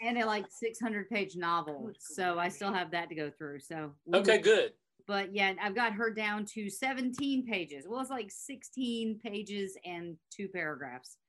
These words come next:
Speaker 1: So hopefully this is gonna be a good episode. All right, so jumping in, Amy Jade Winehouse was born on the fourteenth of September, nineteen eighty-three. So she's a Virgo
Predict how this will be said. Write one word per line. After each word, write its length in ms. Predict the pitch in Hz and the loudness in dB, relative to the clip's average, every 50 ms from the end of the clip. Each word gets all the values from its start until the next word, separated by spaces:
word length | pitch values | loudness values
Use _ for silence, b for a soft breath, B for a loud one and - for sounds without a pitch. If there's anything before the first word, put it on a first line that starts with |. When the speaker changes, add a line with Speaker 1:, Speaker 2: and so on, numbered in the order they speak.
| _ _ | _ _
Speaker 1:
So 560 | - - 208 196 190 185 185 180 175 165 - _ _ _ - | -4 0 0 2 2 0 0 -2 -6 -8 -10 _ _ _ -4
hopefully 380 | 285 285 277 277 254 233 226 | -4 -4 -2 2 2 2 2
this 100 | 214 190 - - | 2 -2 -8 -12
is 60 | - - | -10 -6
gonna 120 | 214 214 | -4 -2
be 240 | 202 190 185 185 185 - | 2 2 2 2 0 -2
a 80 | 165 175 | -6 -6
good 180 | 160 175 165 160 | -4 -2 -2 -2
episode. 540 | 156 - 170 156 - 175 160 156 156 156 156 b b b b b b b - | -2 -4 -4 -10 -6 -4 -4 -2 -4 -4 -6 b b b b b b b 4
All 60 | 214 | 6
right, 220 | 208 202 202 190 | 8 6 6 4
so 80 | 208 220 | 0 0
jumping 340 | 202 247 277 262 277 254 214 | 4 4 4 4 4 2 2
in, 220 | 214 190 175 170 - | 4 2 2 0 0
Amy 260 | 196 247 294 320 269 196 | 0 2 4 4 4 4
Jade 280 | 196 214 202 190 180 | 4 4 4 4 2
Winehouse 440 | 175 175 175 175 185 170 180 175 - | 2 2 2 2 2 2 0 -2 -4
was 80 | 185 160 | -10 -8
born 260 | 151 175 180 180 175 | -6 -4 -2 0 0
on 180 | 170 165 165 | 0 0 0
the 160 | 165 165 156 - - | 0 -2 -2 -2 0
fourteenth 400 | 226 247 254 254 269 240 233 233 | 2 2 2 2 2 0 0 -2
of 80 | 208 | -6
September, 540 | - - 196 156 - 190 175 165 175 180 190 180 | -6 -6 -6 -6 -2 -4 -2 0 0 0 -2 0
nineteen 520 | 190 190 185 185 180 170 - 196 185 175 | 0 0 0 0 -2 -2 -6 -6 -6 -6
eighty-three. 960 | 143 156 170 160 170 165 165 - - _ - 185 165 160 160 160 165 185 208 | -4 -6 -6 -4 -4 -6 -6 -10 -16 _ -8 -6 -2 -2 0 0 -2 -4 -4
So 140 | 202 - 190 | -4 -4 -6
she's 240 | 185 - 262 277 | -2 -2 -4 -2
a 60 | 311 240 | -2 0
Virgo 580 | 208 202 185 170 180 170 165 170 190 233 262 | 2 2 2 2 2 2 2 2 2 0 -2